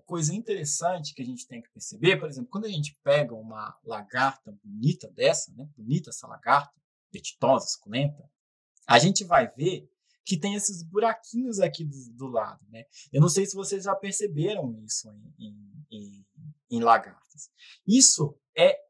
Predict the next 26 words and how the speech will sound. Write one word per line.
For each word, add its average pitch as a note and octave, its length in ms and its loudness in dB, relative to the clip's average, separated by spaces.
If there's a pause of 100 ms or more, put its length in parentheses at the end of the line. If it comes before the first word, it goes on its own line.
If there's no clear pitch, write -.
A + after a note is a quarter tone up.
(200)
extremamente A3 800 -2
importante, F3 1040 -4
não G3+ 280 -4
é A3 200 2
simples C#3 540 -4
ornamentos. A#2 760 -12
Isso D3 220 -2
são E3+ 140 -4
chamados B2 680 2
de C#3+ 280 -16
espiráculos. F3+ 1300 4 (420)
E E3 80 -2
estão G3 400 4 (800)
diretamente G#3+ 720 6
ligados D#3 520 2
às E3+ 200 -6
trocas D3+ 380 -6
de F#3 80 -8
gases. - 420 -12
Então, A3+ 160 -2
como C#4+ 300 2
funciona G3+ 520 -4
um F3+ 100 -10
espiráculo? D#3 640 -8
O A3 40 8
espiráculo G3+ 720 4